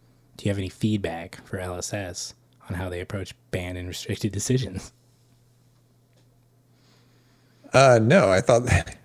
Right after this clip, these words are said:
Speaker 2: <laughs> their approach this time around was excellent.
Speaker 1: Nice.
Speaker 2: My only feedback is way too, see, I really love the mid-range game and, like, incremental exchanges and calculations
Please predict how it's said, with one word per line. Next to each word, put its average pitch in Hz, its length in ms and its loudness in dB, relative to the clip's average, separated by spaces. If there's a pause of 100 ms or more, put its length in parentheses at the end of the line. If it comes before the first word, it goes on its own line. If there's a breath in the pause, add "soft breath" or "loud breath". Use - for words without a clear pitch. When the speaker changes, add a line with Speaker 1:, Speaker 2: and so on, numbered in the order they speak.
(140)
Speaker 2:
<laughs> - 220 -20
their 107 220 6
approach - 480 0
this 117 160 0
time 98 220 2
around 85 220 2
was - 220 -6
excellent. - 480 -8 (600)
Speaker 1:
Nice. 90 380 -6 (500)
Speaker 2:
My 131 180 8
only 143 280 8
feedback 110 540 6
is 98 140 -2
way 95 320 0
too, 101 320 -4 (340 loud breath)
see, - 200 6
I 135 200 4
really 143 440 10
love 104 360 6 (420)
the 107 100 2
mid-range 104 640 2
game 110 380 2
and, 101 300 -2
like, 90 240 -4
incremental 98 580 -2
exchanges 98 580 -2
and 92 120 -4
calculations 101 960 -4